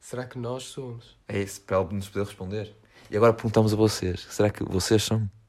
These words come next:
Speaker 1: Exato. Malta.
Speaker 2: Ela é. Pronto, continuando.
Speaker 1: Continuando.
Speaker 2: Esta aqui?
Speaker 1: Eloy, depois de acabar com um gajo,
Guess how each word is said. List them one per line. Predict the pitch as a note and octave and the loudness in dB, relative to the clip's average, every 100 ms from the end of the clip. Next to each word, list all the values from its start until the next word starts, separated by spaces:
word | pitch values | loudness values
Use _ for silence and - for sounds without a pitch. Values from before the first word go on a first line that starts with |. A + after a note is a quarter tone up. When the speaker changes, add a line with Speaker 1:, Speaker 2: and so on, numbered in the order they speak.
| _ _ | _ _
Speaker 1:
Exato. | A#2 A2 A2+ A2+ - - | -14 -12 -12 -12 -16 -10
Malta. | B2 B2 A#2 A2 _ | -8 -8 -10 -18 _
Speaker 2:
Ela | G2 G2 | -8 -6
é. | E2+ E2+ F2 _ _ _ _ _ _ _ - - - | -8 -12 -18 _ _ _ _ _ _ _ -20 -20 -14
Pronto, | F#2+ F2+ | -12 -10
continuando. | - B2+ B2 G#2+ F#2+ F2+ E2+ - | -8 -6 -4 -2 -2 -2 -6 -10
Speaker 1:
Continuando. | C3+ B2+ A#2 G#2 G#2 _ _ - | -12 -10 -12 -12 -14 _ _ -6
Speaker 2:
Esta | A2 A#2 | -2 0
aqui? | G#2 D3+ B2+ - _ _ _ _ _ _ _ _ _ _ _ _ _ _ _ _ _ _ _ - | 0 -2 -6 -10 _ _ _ _ _ _ _ _ _ _ _ _ _ _ _ _ _ _ _ -4
Speaker 1:
Eloy, | D3+ B2+ A#2+ A2 A2 | -2 -2 -4 -4 -10
depois | - C#3 - G3 D#3+ | -16 -12 -4 -4 -2
de | E3+ | -6
acabar | D#3 D#3+ C#3 A#2+ A2 | -2 -2 -2 -4 -4
com | - D3 | -2 -2
um | C#3 | -2
gajo, | B2+ C#3+ D3 C#3+ | -2 -2 -2 -4